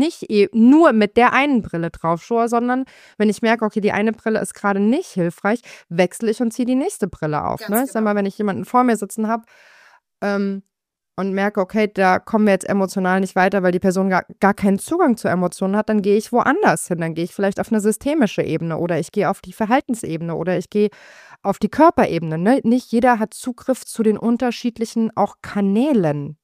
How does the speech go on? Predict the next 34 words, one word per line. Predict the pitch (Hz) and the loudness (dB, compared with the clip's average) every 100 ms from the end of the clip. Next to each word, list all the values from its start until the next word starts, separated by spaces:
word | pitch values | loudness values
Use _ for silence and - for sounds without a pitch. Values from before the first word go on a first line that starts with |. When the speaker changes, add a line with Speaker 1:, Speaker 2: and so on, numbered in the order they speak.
| _ | _
Speaker 2:
Ja. | 226 208 - - | -14 -8 -8 -6
Speaker 1:
Ähm, | 160 151 151 - | -8 -8 -10 -8
also | 160 | -6
ich | 165 - | -4 0
nenne | 202 190 | 2 2
das | - | 0
Kanäle, | 190 180 190 165 | 2 4 4 4
ne? | 170 233 | 2 2
Weil | 196 | 2
das | 180 - | 0 -4
eine | - 185 175 | 0 0 0
ist | 165 | -2
irgendwie | 175 170 170 - _ _ _ _ _ | -4 -4 -6 -8 _ _ _ _ _
mehr | 185 185 | -2 0
das | 185 | 0
Mentale, | 165 165 202 208 | -2 0 2 2
das | 170 - | -2 -6
andere | 180 180 | -6 -8
ist | 170 | -8
mehr | 175 | -8
das | 160 160 | -8 -8
Körperliche, | - 196 196 180 180 185 | -4 -4 -4 -6 -6 -8
das | 170 - | -8 -8
nächste | 170 170 - | -8 -8 -10
ist | - | -6
mehr | 165 | -4
das, | 165 - | -6 -6
was | 160 | -10
du | - | -8
halt | 165 - | -8 -6
auch | 156 | -8
im | 151 | -4
Außen | 202 226 226 | 2 2 4
siehst. | 190 202 196 | 2 2 0